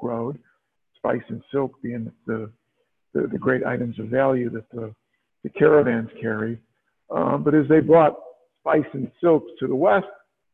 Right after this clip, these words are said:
uh, the Christians sent the faith to the east. And so, uh, it shows up in a, uh, a small way about the year, uh,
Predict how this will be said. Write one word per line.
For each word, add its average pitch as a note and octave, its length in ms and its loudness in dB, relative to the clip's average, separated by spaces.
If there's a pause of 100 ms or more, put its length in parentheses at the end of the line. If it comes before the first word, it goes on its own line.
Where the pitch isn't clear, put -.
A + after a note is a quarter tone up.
(460)
uh, F#2 340 -12 (340)
the - 120 -20
Christians C#3+ 540 -10
sent C3 220 -4 (180)
the A#2 80 -14 (100)
faith C#3 260 2 (520)
to B2 60 -4
the - 220 -4
east. B2 340 -2
And A#2 200 -14
so, A#2 300 -4 (600)
uh, D3+ 120 -6
it C#3 240 -4 (100)
shows D3 240 0 (100)
up D3 180 -2
in C3 120 -2
a, A#2+ 220 -6 (460)
uh, D2+ 40 -8
a D#2 720 -8 (120)
small E3 320 2
way B2 220 -2
about A#2 320 -6
the A2+ 80 -10
year, A#2 340 -6 (640)
uh, F#2+ 920 -6